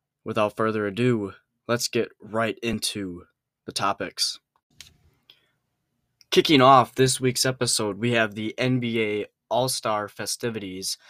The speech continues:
and we're gonna go from probably least watched to what should be most watched, but we'll find out if the All-Star game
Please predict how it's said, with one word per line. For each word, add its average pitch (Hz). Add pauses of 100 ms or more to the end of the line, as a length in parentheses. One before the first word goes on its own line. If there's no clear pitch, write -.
(260)
and 117
we're 131
gonna 120
go 113
from 104 (340)
probably 131
least 113
watched 117
to 110 (520)
what 127
should 202
be 147
most 151
watched, 107 (240)
but 127
we'll 190
find 196
out 165
if 147
the 139
All-Star 131
game 120